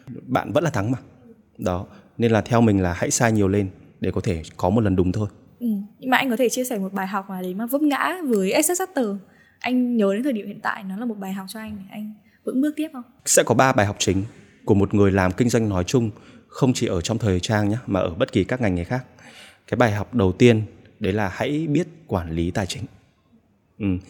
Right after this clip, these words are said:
Speaker 1: Đa phần mọi người khi mà mọi người thoát được khỏi cái tầng kiếm tiền từ mười triệu lên hai mươi triệu, từ hai triệu sẽ lên được năm mươi triệu. Và từ năm mươi triệu nhá, có một bí mật là từ năm mươi triệu sẽ lên một trăm triệu, hai trăm triệu. Rất là nhanh.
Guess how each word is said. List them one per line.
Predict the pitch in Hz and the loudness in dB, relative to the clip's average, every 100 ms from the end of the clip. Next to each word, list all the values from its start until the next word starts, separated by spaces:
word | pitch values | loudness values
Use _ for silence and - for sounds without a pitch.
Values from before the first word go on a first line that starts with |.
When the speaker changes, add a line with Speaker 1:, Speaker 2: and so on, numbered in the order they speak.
| - - | -20 -8
Speaker 1:
Đa | - 120 | 2 2
phần | 123 110 95 92 92 | 2 0 0 0 -2
mọi | 92 | -2
người | 101 95 | -2 -2
khi | 92 120 | 0 -2
mà | 95 | 0
mọi | 98 | -2
người | 98 92 87 - - - _ | 0 0 -2 -6 -20 -20 _
thoát | - 190 196 | -8 -6 -2
được | 139 101 | 0 0
khỏi | - 80 | -2 -4
cái | 90 | -4
tầng | - 104 90 90 87 - _ _ _ _ - | -2 0 0 -4 -8 -18 _ _ _ _ -2
kiếm | 98 | 0
tiền | 98 120 95 95 - - | 4 4 4 -2 -14 -4
từ | - | 2
mười | 92 95 90 | 4 4 4
triệu | - 80 | 2 2
lên | 107 107 | 2 2
hai | 113 | 2
mươi | 110 | 2
triệu, | 107 117 - - - | 2 0 -2 -8 -2
từ | 95 | 0
hai | 95 110 | 2 -2
triệu | - 120 - - _ - | -2 -6 -8 -20 _ -14
sẽ | - - | -10 -4
lên | 123 | -2
được | 107 92 | -2 -2
năm | 104 113 | -2 0
mươi | 104 | 0
triệu. | 113 - - - - - _ _ | -2 -4 -8 -20 -20 -20 _ _
Và | 110 98 | -2 0
từ | - 104 | 4 4
năm | 98 107 | 6 4
mươi | 117 | 2
triệu | 110 127 110 | 0 -2 -2
nhá, | 120 - _ _ _ | -6 -10 _ _ _
có | 101 | 0
một | 117 117 | 2 2
bí | - 101 | 2 2
mật | 131 127 | 2 -2
là | 92 | -2
từ | 95 | 0
năm | 98 | 2
mươi | 110 | 2
triệu | 107 - | 0 -2
sẽ | - | -2
lên | 123 110 | 2 2
một | 98 | 2
trăm | 113 | -2
triệu, | 113 131 - | -2 -4 -4
hai | - 110 | -2 0
trăm | 117 | 0
triệu. | 104 120 - - _ _ _ _ _ _ _ _ _ - | -2 -2 -4 -12 _ _ _ _ _ _ _ _ _ -4
Rất | 131 156 | 0 2
là | |
nhanh. | 98 | 2